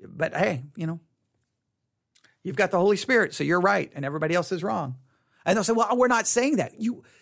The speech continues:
you are, you can say something without s-, saying the exact words. The minute you claim the Spirit of God is the one that leads you into truth, you're making an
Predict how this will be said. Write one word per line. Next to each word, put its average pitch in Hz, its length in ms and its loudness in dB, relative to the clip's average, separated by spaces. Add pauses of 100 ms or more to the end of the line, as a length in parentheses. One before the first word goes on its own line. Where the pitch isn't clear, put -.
(120)
you 233 200 0
are, - 280 0 (260)
you 254 180 4
can 285 200 0
say 277 300 2
something 220 400 0
without 208 340 4
s-, - 160 -12 (540)
saying 220 460 0
the 208 140 2
exact 175 520 0
words. 180 440 0
The 190 100 0
minute 262 440 2
you 262 100 -4
claim 226 340 -2
the 190 100 -2
Spirit 262 480 0
of 170 100 -4
God 233 240 -2
is 180 120 -2
the 202 60 -4
one 202 120 2
that 170 180 -6
leads 247 300 -10
you 233 160 -10
into 220 360 -4
truth, 294 640 -4 (640)
you're 277 140 -2
making 277 360 0
an 226 160 -4